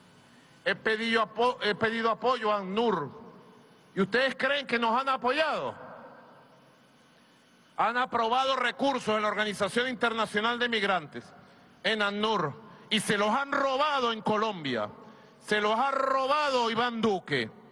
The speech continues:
Se los han robado los opositores, Guaidó y el G cuatro R P. Se han robado todo el dinero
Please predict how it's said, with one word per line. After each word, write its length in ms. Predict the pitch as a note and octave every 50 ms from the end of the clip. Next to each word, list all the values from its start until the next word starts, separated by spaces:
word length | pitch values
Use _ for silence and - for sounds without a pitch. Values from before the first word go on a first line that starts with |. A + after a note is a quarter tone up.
| - - - - - - - _ _ _ _ _ _ _ _ _ _ _ _ _ _ _ _ _
Se 180 | - - A3+ A3+
los 140 | A3 A3 A3+
han 180 | B3 C#4+ C#4
robado 600 | C4+ C4+ C#4 C#4 C#4 C#4 D4 D4+ D4+ C#4 C4 C4
los 100 | B3 B3
opositores, 920 | A#3 A3+ A#3+ A#3 - A#3+ A#3+ - - A#3 A3 - - C#4 C#4+ C4 A3+ A3 G3+
Guaidó 600 | F#3 A3+ B3 B3 A#3 A#3 A#3 C4+ C#4+ C#4 B3 F#3+ - - - -
y 80 | - A#3
el 200 | B3 A#3 A3+ G#3+
G 240 | G3 F3+ A#3 C4 B3+ B3+
cuatro 460 | - C4 C#4 C#4+ C4+ - C4 B3+ B3
R 180 | A#3 A#3 A#3+
P. 320 | A#3 - C#4 D4+ D4 B3+ - - - -
Se 140 | - - A#3+
han 120 | B3+ B3+ A#3+
robado 440 | B3 B3+ C4+ C4+ C#4 C#4 C#4 C4+
todo 260 | C4 - C4+ C#4+ D4 C#4+
el 140 | C4+ C4
dinero 540 | A3+ C4 B3+ B3+ C4+ C#4 C4 A#3 G#3 F#3 D#3